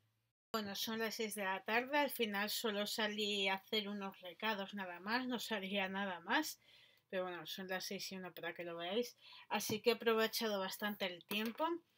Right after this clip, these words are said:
Eh, me he terminado el método Bullet Journal, que además se lee súper deprisa porque más o menos pasa lo que te interesa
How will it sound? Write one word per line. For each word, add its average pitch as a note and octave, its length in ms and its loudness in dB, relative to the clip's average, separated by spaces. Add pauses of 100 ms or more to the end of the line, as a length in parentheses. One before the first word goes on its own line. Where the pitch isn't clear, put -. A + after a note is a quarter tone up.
(400)
Eh, A3 380 8
me G#3+ 120 2
he G#3 40 -6
terminado G#3+ 800 2
el G3 160 0
método F#3+ 520 -2
Bullet G3+ 380 0
Journal, A#3 560 -2 (440)
que G#3+ 100 0
además G3+ 360 0
se A#3+ 140 0
lee G#3+ 240 2
súper A3 420 0
deprisa G#3+ 540 0
porque G3+ 320 -2
más G3+ 220 -2
o A3+ 60 -2
menos A3 340 -2
pasa G#3 280 -2
lo F#3 120 -2
que F#3 140 -6
te - 80 -10
interesa F#3+ 720 -2